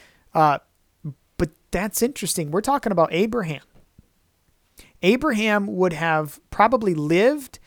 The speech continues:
and died, and Melchizedek would have still been alive, because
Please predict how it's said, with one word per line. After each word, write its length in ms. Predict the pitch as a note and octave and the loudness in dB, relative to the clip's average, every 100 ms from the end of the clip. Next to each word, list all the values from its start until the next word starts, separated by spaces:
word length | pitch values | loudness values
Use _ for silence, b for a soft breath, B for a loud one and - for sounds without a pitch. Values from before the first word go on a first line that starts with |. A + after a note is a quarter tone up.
| b b b b | b b b b
and 300 | F3 E3 D3+ | -4 -4 -4
died, 540 | C3 G#3 C4 F3+ D3 D3+ | -2 0 2 0 0 -4
and 140 | D3+ | -6
Melchizedek 680 | D#3 D3 A3+ A#3+ E3 C#3+ - | -6 -2 0 0 0 -2 -4
would 100 | D3+ | -6
have 100 | C#3+ | -4
still 420 | - - G3 G3+ | -4 -2 0 0
been 180 | F#3 F3 | 0 -2
alive, 720 | D3 E3 F#3+ C#3+ C3 - - _ _ _ _ _ | 0 0 0 -2 -6 -14 -20 _ _ _ _ _
because 400 | D#3+ D#3 E3 D3+ | -4 0 0 0